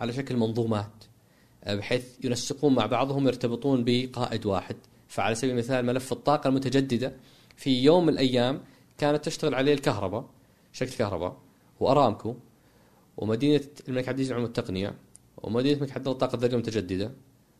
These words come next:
وجهات أخرى، كل واحدة تشتغل على ملف الطاقة المتجددة من، من، من، من جهتها في عالمها الخاص بمواردها. اليوم هذول كلهم تحت شيء اسمه منظومة الطاقة والصناعة والتعدين،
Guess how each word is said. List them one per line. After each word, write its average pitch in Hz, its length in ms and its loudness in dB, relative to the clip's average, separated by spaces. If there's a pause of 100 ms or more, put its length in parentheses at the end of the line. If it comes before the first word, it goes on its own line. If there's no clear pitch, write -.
(140)
وجهات 156 340 0
أخرى، 110 260 -8 (240)
كل 208 180 6
واحدة 175 300 4
تشتغل 147 400 -2
على 117 180 2
ملف 156 240 -2
الطاقة 151 280 0
المتجددة 135 540 0
من، 113 200 0
من، 98 160 -4
من، - 140 -8 (640)
من 78 180 -8
جهتها 143 600 2
في 135 120 -4
عالمها 110 320 0
الخاص 165 480 -2
بمواردها. 131 600 0 (420)
اليوم 196 240 6
هذول 196 220 6
كلهم 214 560 6
تحت - 260 -6
شيء 175 160 0
اسمه 165 200 -2
منظومة 147 480 2
الطاقة 143 460 2
والصناعة 127 640 -2 (420)
والتعدين، 104 560 -4